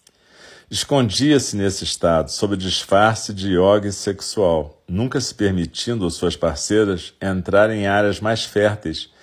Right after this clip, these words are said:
de intimidade erótica, onde dois sujeitos exploram as naturezas não captáveis um do outro. De certa forma,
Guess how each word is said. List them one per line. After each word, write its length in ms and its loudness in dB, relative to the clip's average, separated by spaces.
de 200 -4
intimidade 760 0
erótica, 600 2
onde 180 -4
dois 260 2
sujeitos 920 -4
exploram 600 2
as 160 -4
naturezas 760 -2
não 220 -2
captáveis 840 0
um 120 -4
do 120 -4
outro. 500 -6
De 120 -10
certa 360 4
forma, 580 2